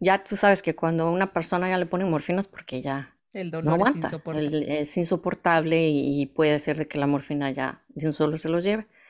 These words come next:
Speaker 1: Eh, mi papá es médico, de paso,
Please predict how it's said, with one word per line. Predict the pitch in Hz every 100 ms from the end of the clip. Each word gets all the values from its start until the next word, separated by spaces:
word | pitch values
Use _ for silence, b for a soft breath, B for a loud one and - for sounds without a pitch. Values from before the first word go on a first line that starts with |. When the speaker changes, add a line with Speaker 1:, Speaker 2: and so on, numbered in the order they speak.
| b b b b b b _
Speaker 1:
Eh, | 165 160
mi | 170
papá | 185 185 247
es | 269
médico, | 254 254 190 - 139 -
de | 175 170
paso, | - 185 190 - -